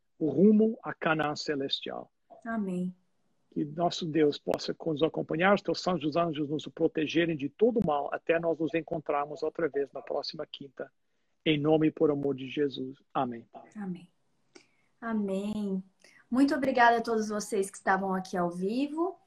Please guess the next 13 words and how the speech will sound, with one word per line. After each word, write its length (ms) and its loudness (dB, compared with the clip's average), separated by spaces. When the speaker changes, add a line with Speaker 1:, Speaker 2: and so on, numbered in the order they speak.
Speaker 2:
e 100 -2
nos 220 0
vemos, 340 0
então, 300 0
na 100 2
próxima 500 0
quinta. 380 -6
Tá 800 -14
Speaker 1:
Sete, 100 0
Speaker 2:
bom? 200 6
Speaker 1:
às 180 -4
sete 260 2
trombetas. 580 0